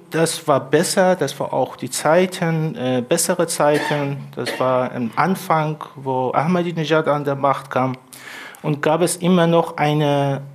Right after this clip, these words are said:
ähm, Spielraum an der Uni, aktiv zu werden, politisch zi-, sich zu engagieren oder kulturell sich zu engagieren. Ähm, da,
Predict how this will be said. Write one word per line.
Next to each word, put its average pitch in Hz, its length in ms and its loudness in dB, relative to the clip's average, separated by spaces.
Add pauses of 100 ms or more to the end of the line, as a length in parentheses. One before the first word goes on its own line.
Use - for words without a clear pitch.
(120)
ähm, 127 840 -4
Spielraum 143 760 2
an 123 160 0
der 127 220 -2
Uni, 139 260 0
aktiv 147 560 -4
zu 113 220 -6
werden, 98 560 -2
politisch 131 680 -4
zi-, - 240 -14
sich 127 220 -6
zu - 100 -8
engagieren 120 640 0
oder 113 140 -6
kulturell 123 580 -2
sich 117 220 -8
zu - 100 -8
engagieren. 127 680 -2 (1300)
Ähm, 143 680 2 (300)
da, 165 800 2